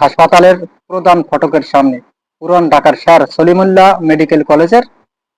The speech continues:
মোড়। সময় এগারোই জুলাই দুই হাজার পঁচিশ, আজ সকালে এ ঘটনা ঘটে। পরিষ্কারভাবে কি ঘটল? ব্যবসায়ী মোহাম্মদ সোহাগ, বয়স ঊনচল্লিশ বছর,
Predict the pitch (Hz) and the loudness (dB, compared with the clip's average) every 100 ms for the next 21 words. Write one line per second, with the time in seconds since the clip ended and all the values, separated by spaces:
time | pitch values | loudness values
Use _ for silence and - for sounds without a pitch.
0 | - 127 117 - _ _ _ _ _ _ | -16 -12 -12 -16 _ _ _ _ _ _
1 | _ _ _ _ - 165 160 135 139 151 | _ _ _ _ -4 0 2 2 0 2
2 | 190 202 170 175 175 196 185 _ - 143 | 4 2 2 2 2 0 -4 _ -20 -10
3 | 151 143 151 - 185 214 - 151 147 143 | -6 -2 -2 0 0 0 -2 2 2 0
4 | - - _ _ _ _ 151 139 135 165 | -6 -20 _ _ _ _ -4 -2 -2 -2
5 | 226 _ _ _ 139 131 123 120 123 117 | -6 _ _ _ -18 -12 -10 -8 -8 -8
6 | 117 120 - _ _ _ _ _ _ _ | -10 -10 -16 _ _ _ _ _ _ _
7 | _ _ _ _ _ 180 185 - 196 165 | _ _ _ _ _ -12 -6 0 2 2
8 | 156 208 339 _ _ _ _ _ _ _ | 2 2 0 _ _ _ _ _ _ _
9 | _ _ - 247 185 143 - 117 107 _ | _ _ -8 -4 0 -2 -2 -10 -12 _
10 | _ _ _ _ _ _ _ _ _ _ | _ _ _ _ _ _ _ _ _ _
11 | _ _ 170 185 226 220 202 208 208 - | _ _ -2 -2 2 2 2 2 0 0
12 | 180 190 - _ _ _ _ _ _ _ | 2 2 0 _ _ _ _ _ _ _
13 | _ 147 160 160 - 196 160 147 - 156 | _ _ 0 0 -2 -16 -16 -10 -4 -2
14 | 143 131 - - | -2 -4 -6 -12